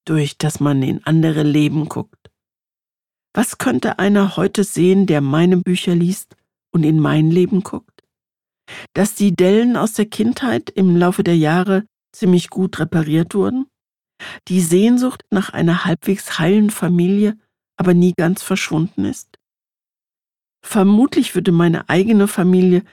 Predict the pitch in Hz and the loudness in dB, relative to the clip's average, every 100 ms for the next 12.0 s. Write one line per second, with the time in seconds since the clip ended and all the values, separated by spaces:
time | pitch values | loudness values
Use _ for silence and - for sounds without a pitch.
0 | _ _ - 220 208 160 - - 175 - | _ _ -10 0 2 2 -2 -4 -4 -2
1 | 151 151 - 156 143 147 151 - 147 135 | -4 -4 -4 -2 0 -2 -2 -4 -4 -4
2 | 143 147 - - - - _ _ _ _ | -4 -6 -6 -6 -6 -6 _ _ _ _
3 | - 190 190 196 202 185 202 - 151 160 | -6 -2 0 0 0 2 2 2 -4 -4
4 | 127 - 156 - 165 165 135 151 165 160 | -4 -4 -6 -4 -4 -4 -2 -2 0 0
5 | 151 131 139 - 190 185 143 147 - 147 | -2 -2 -6 -4 0 0 -2 -6 -6 -6
6 | - _ _ _ - 156 160 156 - 160 | -8 _ _ _ -4 0 2 0 0 0
7 | 156 - 160 - 151 127 - - 175 143 | 0 -2 -2 -2 -4 -4 -8 -4 -2 -2
8 | - - - - 151 147 - 127 160 _ | -2 -6 -6 -4 -2 -2 -4 -6 -10 _
9 | _ _ _ _ _ - 190 - 170 170 | _ _ _ _ _ -2 -2 0 -2 -2
10 | 180 165 160 151 - 156 143 - 147 127 | -2 0 2 0 -2 -4 -4 -4 -4 -4
11 | - 160 160 143 135 - 180 160 - | -2 -2 -2 -6 -8 -6 -4 -4 -6